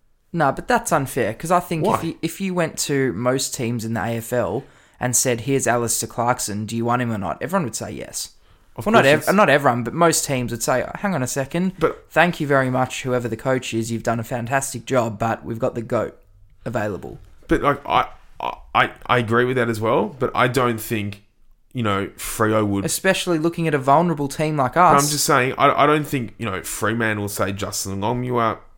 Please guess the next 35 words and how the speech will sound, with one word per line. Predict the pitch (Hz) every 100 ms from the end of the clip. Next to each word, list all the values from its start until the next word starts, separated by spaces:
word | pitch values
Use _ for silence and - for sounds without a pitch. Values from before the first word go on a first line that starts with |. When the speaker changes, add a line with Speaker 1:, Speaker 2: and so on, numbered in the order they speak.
| - - -
Speaker 2:
you | 110
know, | 92 110 156 - _ _ -
adios. | 117 113 113
I | 110
think | 165
the | 131
only | 143 127
teams | 127 123
that | 117
would | 107
honestly | 95 127 - 113 101 -
entertain | 120 104 - 120
that | 107 76
thought | - 170 120 110 - _ _
are | -
the | 127
teams, | 120 135 123 120 117 -
are | 117
the | 110
three | - 143 165
teams | 160 131 120 131 110
with | 107
coaches | 127 123 - 120 110 - _ _ -
under | 131 123
the | 107
pump, | 123 156 254 - - _ _ _ _ _ _ _ _
which | - 120
are | 104
David | 120 117 113
Teague, | 117 104 101 98 - _ _ _ -
Leon | 110 143 139 120
Cameron, | 113 104 98 95 98 _ _ _ _ _ -
and | 95
Stewie | - - - 104 98
Dew. | 92 82 65